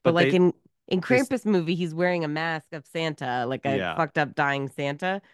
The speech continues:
Speaker 1: which is badass. So, like, we still don't even know. They
Speaker 2: But
Speaker 1: could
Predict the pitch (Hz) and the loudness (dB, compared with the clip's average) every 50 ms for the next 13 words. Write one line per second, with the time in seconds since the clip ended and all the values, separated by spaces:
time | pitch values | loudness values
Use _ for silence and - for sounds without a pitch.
0 | _ _ _ - 175 170 - 170 151 131 - 135 123 123 117 104 101 110 123 - | _ _ _ -4 -4 -2 -2 -4 -6 -4 -2 0 0 0 2 2 0 0 -2 -4
1 | - - 170 151 156 156 - 175 208 208 - - 254 247 220 196 170 156 147 143 | -4 -2 -2 0 0 -2 -2 -2 -2 -2 0 0 0 0 2 0 0 0 -2 -4
2 | 131 131 131 127 120 101 135 - _ _ _ _ _ _ 180 175 - 185 175 | -6 -6 -8 -8 -8 -8 -10 -12 _ _ _ _ _ _ 0 2 2 2 0